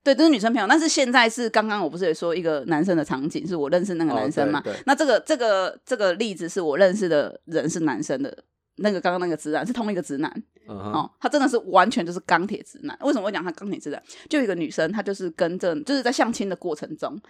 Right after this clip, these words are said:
Speaker 1: 然后这个女生就是可能找不到话题讲，那她
Speaker 2: 对。
Speaker 1: 就是跟着男生说，她想说男生比较懂车、比较懂机械类的东西。然后这女生呢就跟他说：“哎，我最近车子有点怪怪。”就只是一个话题。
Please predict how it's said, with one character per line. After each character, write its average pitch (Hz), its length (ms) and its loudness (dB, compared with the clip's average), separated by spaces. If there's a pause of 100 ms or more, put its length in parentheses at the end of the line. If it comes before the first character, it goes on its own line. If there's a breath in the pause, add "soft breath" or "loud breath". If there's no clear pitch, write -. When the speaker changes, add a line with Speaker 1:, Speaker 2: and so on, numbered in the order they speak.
(180 soft breath)
Speaker 1:
然 233 120 2
后 277 80 4
这 294 80 8
个 269 80 6
女 190 160 -2
生 196 160 -4
就 214 80 -2
是 220 40 -2
可 156 140 -6
能 147 80 -8
找 110 140 -8
不 - 100 -16
到 185 140 -6
话 165 180 -4
题 - 220 -20
讲， - 220 -16
那 254 160 -2
她 277 80 4
Speaker 2:
对。 - 120 -4 (220)
Speaker 1:
就 233 80 -4
是 220 80 -6
跟 214 180 -2
着 226 60 -2
男 160 180 -4
生 180 140 -6
说， 180 340 -6 (380 soft breath)
她 302 100 2
想 208 240 -2
说 214 120 -4
男 185 160 -2
生 185 120 -4
比 160 60 -2
较 196 60 0
懂 - 120 -6 (240)
车、 165 280 -2
比 156 40 -12
较 170 100 0
懂 135 200 -8
机 156 180 -6
械 143 220 -4
类 135 140 -6
的 - 120 -8
东 180 140 -12
西。 - 240 -16 (260 soft breath)
然 240 140 -2
后 - 20 2
这 330 120 4
女 196 200 0
生 208 200 -2
呢 208 100 -4
就 220 100 -4
跟 220 80 -8
他 214 80 -8
说 240 200 -6
：“哎， 220 80 0
我 175 40 -2
最 254 140 -6
近 254 140 -2
车 220 200 -2
子 202 160 -2
有 175 120 2
点 175 100 -4
怪 175 100 0
怪。” 185 160 6
就 339 80 2
只 269 140 -2
是 262 160 -4
一 269 60 -4
个 262 80 4
话 262 240 0
题。 - 340 -12